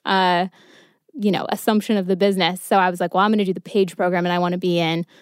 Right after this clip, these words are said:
a t-, I wanna do a talk show. I wanna work in, you know, daily produced entertainment television the way that, you know, the next step from radio and what I, what I, uh,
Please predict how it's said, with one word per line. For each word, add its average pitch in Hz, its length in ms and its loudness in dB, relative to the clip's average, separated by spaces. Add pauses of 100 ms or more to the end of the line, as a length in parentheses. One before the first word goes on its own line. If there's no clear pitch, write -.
(320)
a 202 100 -6
t-, - 120 -4
I 185 120 0
wanna 185 180 2
do 175 100 0
a 185 60 2
talk 320 240 0
show. - 140 -2
I 170 100 2
wanna 175 260 0
work 170 320 0
in, 175 420 -2 (100)
you 202 80 -2
know, 175 120 -2
daily 196 400 2
produced 175 560 -6
entertainment 185 460 -10
television 208 540 -2
the 190 80 0
way 185 200 -4
that, 180 240 -4 (380)
you 190 120 -6
know, 175 80 -6 (100)
the 196 180 -2
next 196 240 0
step 190 200 -2
from 196 180 -2
radio 185 260 -4
and 233 200 -4
what - 140 -6
I, - 280 -6
what 233 200 -6
I, - 220 -4
uh, 143 320 -8